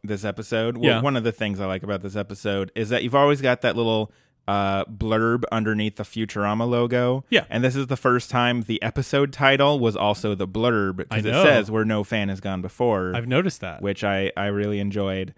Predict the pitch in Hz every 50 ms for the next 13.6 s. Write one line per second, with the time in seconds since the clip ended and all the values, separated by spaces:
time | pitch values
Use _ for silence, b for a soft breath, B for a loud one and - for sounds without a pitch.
0 | _ _ _ - 190 202 170 123 107 104 101 101 98 98 98 98 98 - 117 135
1 | 139 151 156 160 156 - 156 143 123 123 143 139 135 131 131 131 127 123 117 -
2 | _ _ - - - 139 120 123 123 - - - - - _ _ _ _ _ _
3 | _ _ - 110 107 110 113 120 120 - 120 113 110 - 123 117 113 110 - -
4 | - - - - - 123 110 - 135 143 165 190 - - - 147 139 123 127 120
5 | 117 147 - _ _ _ _ _ _ _ _ _ _ _ - - - 123 120 113
6 | 110 110 101 104 117 113 113 113 113 113 - _ - 113 113 110 110 110 110 107
7 | 104 107 107 - _ _ _ _ _ _ _ - 101 104 98 110 104 - - 180
8 | 202 190 170 147 - - - 165 151 151 - - 160 156 147 139 113 - - -
9 | 131 131 131 135 131 - 147 143 139 - - 127 113 117 151 185 - - - -
10 | _ _ _ _ _ _ _ - 120 120 123 - - - 131 127 127 - - _
11 | _ _ _ - _ _ _ _ - 135 139 151 156 156 156 147 143 139 - -
12 | - 113 120 120 117 113 104 - - - - _ _ _ - 156 185 202 185 156
13 | - - 139 131 117 - - 117 110 107 104 -